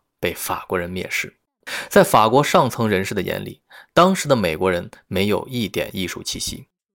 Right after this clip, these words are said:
事后，约翰亚当斯在给妻子的信中道出了那句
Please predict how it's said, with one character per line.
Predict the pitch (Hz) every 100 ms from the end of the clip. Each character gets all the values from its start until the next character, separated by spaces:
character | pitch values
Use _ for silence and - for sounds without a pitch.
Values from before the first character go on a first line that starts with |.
| _
事 | - 107
后， | - 98 - - - -
约 | 135
翰 | 139 123
亚 | 123
当 | 120 120
斯 | - 120 - -
在 | 180 139
给 | 95
妻 | - - 180
子 | 175
的 | 98 90
信 | 143 98
中 | 95 92 - _ -
道 | 110 92
出 | -
了 | 95
那 | 92
句 | 92 - -